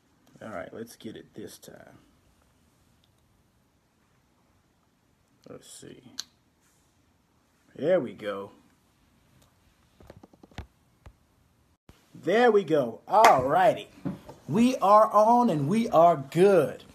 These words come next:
What's going on, guys? Just let me know that you can hear me real quick, and then I'll get started.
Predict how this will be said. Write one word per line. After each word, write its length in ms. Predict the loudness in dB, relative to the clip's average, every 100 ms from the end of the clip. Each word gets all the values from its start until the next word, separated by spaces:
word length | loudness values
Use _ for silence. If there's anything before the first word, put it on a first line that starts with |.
| _ -20 -20 -20 -20 -20 0
What's 260 | 2 2
going 280 | 4 4 6
on, 180 | 4 2
guys? 360 | 2 2 2 0
Just 160 | 2
let 140 | 2 4
me 80 |
know 160 | 2 2
that 200 | 0 0
you 80 | 2
can 100 | 2
hear 240 | 2 4
me 300 | 4 4 -4 -14 _ _ _ -20 _ _ _ _
real 200 | 2 2
quick, 360 | 2 2 2 0 _ _ _ _
and 140 | -6 0
then 140 | 0
I'll 160 | 2 0
get 200 | -2 -2
started. 540 | 2 4 4 -2 -10